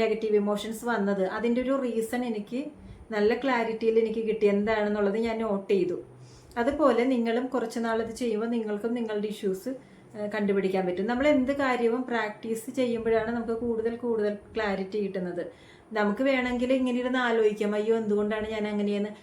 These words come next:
പക്ഷേ ആലോചിക്കുന്നതിനേക്കാളും കൂടുതൽ ക്ലാരിറ്റി കിട്ടുന്നത് നിങ്ങൾ എഴുതി നോക്കുമ്പോഴാണ്. അപ്പോൾ എഴുതി നോക്കിയപ്പോൾ എനിക്കിപ്പോൾ കത്തിച്ച് കളഞ്ഞപ്പോൾ എനിക്ക് ക്ലാരിറ്റി കിട്ടി, ഏത് ഏരിയയിലാണ് എനിക്ക് ഇഷ്യൂസ് ഉള്ളത് എന്നുള്ളത് എനിക്ക് മനസ്സിലായി. അപ്പോൾ ആ നമ്മൾ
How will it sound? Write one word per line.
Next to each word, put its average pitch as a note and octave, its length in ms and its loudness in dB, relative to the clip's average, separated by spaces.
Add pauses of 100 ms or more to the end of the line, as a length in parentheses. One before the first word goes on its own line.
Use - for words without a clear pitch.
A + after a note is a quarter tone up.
(160)
പക്ഷേ B3+ 180 -2 (180)
ആലോചിക്കുന്നതിനേക്കാളും A#3 1200 0
കൂടുതൽ A#3 340 2 (100)
ക്ലാരിറ്റി A3+ 520 -2
കിട്ടുന്നത് G#3+ 360 -2 (100)
നിങ്ങൾ A3 180 -2 (120)
എഴുതി G3 360 2
നോക്കുമ്പോഴാണ്. F3+ 580 -2 (580)
അപ്പോൾ D4+ 200 -2 (200)
എഴുതി B3 320 2
നോക്കിയപ്പോൾ C4+ 380 0
എനിക്കിപ്പോൾ A#3+ 380 -4 (100)
കത്തിച്ച് A#3 300 -4
കളഞ്ഞപ്പോൾ A3+ 380 -2
എനിക്ക് A3+ 200 -6 (140)
ക്ലാരിറ്റി B3 480 0
കിട്ടി, G#3+ 160 -2 (280)
ഏത് A3+ 180 4 (120)
ഏരിയയിലാണ് A3+ 640 2
എനിക്ക് G#3 240 -8
ഇഷ്യൂസ് G#3+ 320 -8
ഉള്ളത് G3 280 -2 (160)
എന്നുള്ളത് G3+ 400 -4
എനിക്ക് G#3+ 240 -10
മനസ്സിലായി. G3 440 -4 (500)
അപ്പോൾ B3+ 180 0 (200)
ആ - 20 2 (480)
നമ്മൾ A3+ 140 0